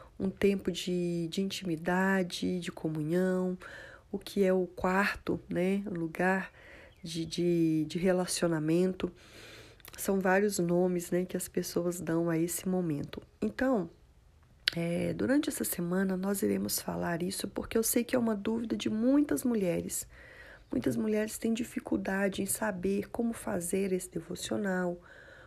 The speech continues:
o que fazer nesse tempo, é, como, né, pro-,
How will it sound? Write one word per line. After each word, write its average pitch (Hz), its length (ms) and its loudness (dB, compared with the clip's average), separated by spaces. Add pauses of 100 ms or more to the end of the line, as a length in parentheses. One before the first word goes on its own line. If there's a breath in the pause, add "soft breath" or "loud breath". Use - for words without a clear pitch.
o - 100 4
que - 160 -4
fazer 202 560 4
nesse 180 300 -2
tempo, 180 600 -2 (640 loud breath)
é, 180 640 2
como, 220 640 2 (220)
né, 190 180 0 (140)
pro-, - 240 -2